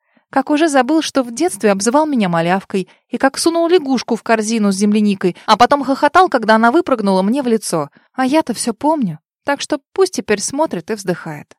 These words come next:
О чем я? Не станет он на меня смотреть, просто потому что я буду далеко, а писать каждый день через море.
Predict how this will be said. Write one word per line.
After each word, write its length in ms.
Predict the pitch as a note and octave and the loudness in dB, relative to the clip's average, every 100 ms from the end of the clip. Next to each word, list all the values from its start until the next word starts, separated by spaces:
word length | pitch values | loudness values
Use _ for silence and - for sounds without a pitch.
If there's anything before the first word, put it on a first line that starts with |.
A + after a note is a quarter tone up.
| _ | _
О 100 | C4+ | -12
чем 320 | - D4+ C4 | -10 -6 -6
я? 220 | F3 - _ _ _ _ _ _ | -8 -14 _ _ _ _ _ _
Не 140 | C4+ D4 | -4 -4
станет 440 | - C4 B3+ B3 | 0 0 0 -2
он 140 | A#3 G#3+ | 0 0
на 60 | |
меня 300 | G3+ G3 F#3 | 0 0 -2
смотреть, 580 | F3+ - D#3 D3 C#3 _ | -4 -4 -6 -8 -14 _
просто 280 | - C#4+ D#4 | -4 -2 0
потому 380 | F4 E4+ E4 E4 | -2 0 0 0
что 140 | - | -4
я 200 | C#4 D4 | -4 -4
буду 200 | C4+ G#3+ | -4 -4
далеко, 540 | F#3+ A3 A#3 - A#3 E3 _ - _ - | 0 0 0 -2 -4 -4 _ -20 _ -8
а 100 | G#3 | -4
писать 320 | B3+ D4+ D4 | -2 -4 -4
каждый 340 | - B3+ B3 | -2 -2 0
день 360 | G#3 A#3 D4 D4 _ _ - | -2 -2 -4 -8 _ _ -4
через 340 | A3 G#3+ G3+ | 0 2 4
море. 460 | G3 G3+ B3+ A3 | 4 4 2 -4